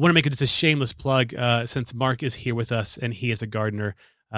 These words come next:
and he loves to be out in the garden. Uh, my wife did a little awesome blog on gardening. So if you guys are stuck at home and you have little ones and you're literally, like, pulling the hair out of your head, just wondering how on earth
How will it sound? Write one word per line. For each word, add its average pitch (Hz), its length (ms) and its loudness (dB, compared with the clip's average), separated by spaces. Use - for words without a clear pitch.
and 110 80 0
he 117 100 0
loves 113 340 2
to 107 60 -4
be 110 160 -2
out 110 80 -2
in 117 60 -10
the 107 80 -6
garden. 104 440 -2
Uh, 107 240 0
my 117 140 2
wife 123 280 4
did 127 120 2
a 120 60 4
little 117 300 2
awesome 120 420 0
blog 117 380 2
on 110 160 -6
gardening. 113 340 -2
So - 120 -2
if 113 60 -8
you 139 80 0
guys 135 80 2
are 113 60 0
stuck - 320 0
at 156 60 0
home 117 280 0
and 143 80 -2
you 139 60 4
have 131 100 2
little 127 280 2
ones 101 400 -2
and 120 140 -2
you're 120 120 2
literally, 127 420 2
like, 117 180 -8
pulling 117 460 -2
the 117 80 -4
hair 113 360 -2
out 113 120 -2
of 107 80 -4
your 110 100 -4
head, 110 300 -6
just 113 200 -6
wondering 113 380 -4
how 113 260 0
on 113 120 -2
earth 113 240 -2